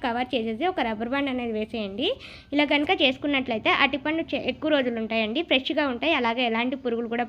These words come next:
పట్టవన్నమాట. ఈ టిప్ నచ్చితే ట్రై చేయండి. ఇంకా నెక్స్ట్ టిప్కి అయితే వెళ్ళిపోదాం. నెక్స్ట్ టిప్ వచ్చేసి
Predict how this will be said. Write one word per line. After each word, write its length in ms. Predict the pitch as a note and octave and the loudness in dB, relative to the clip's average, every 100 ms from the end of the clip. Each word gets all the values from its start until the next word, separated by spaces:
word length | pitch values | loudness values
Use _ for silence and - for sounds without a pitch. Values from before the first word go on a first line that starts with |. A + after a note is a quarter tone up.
| G#3 | -4
పట్టవన్నమాట. 580 | G3+ G#3+ G3+ G3+ F#3+ D#4 C#5+ - - - - | -4 -4 -4 -6 0 0 0 -6 -20 -14 -2
ఈ 100 | C#4 | 0
టిప్ 160 | C#4 B3+ | 0 -2
నచ్చితే 240 | C4 - A4+ | -4 0 2
ట్రై 140 | F#4+ A3+ G#3+ | 4 2 0
చేయండి. 180 | G3 G#3 | -6 -2
ఇంకా 120 | D4 D4+ | 2 2
నెక్స్ట్ 180 | D#4 - | 0 -2
టిప్కి 200 | F#4 - | -2 -2
అయితే 100 | B3 A3 | -2 -2
వెళ్ళిపోదాం. 400 | A3 A3 A3+ - - - - - C#4+ | -2 -2 0 -2 -4 -16 -18 2 2
నెక్స్ట్ 220 | D4 G4+ | 4 4
టిప్ 180 | G4+ F#4+ D#4+ | 4 2 0
వచ్చేసి 340 | C#4+ D4 G#4 | 0 0 2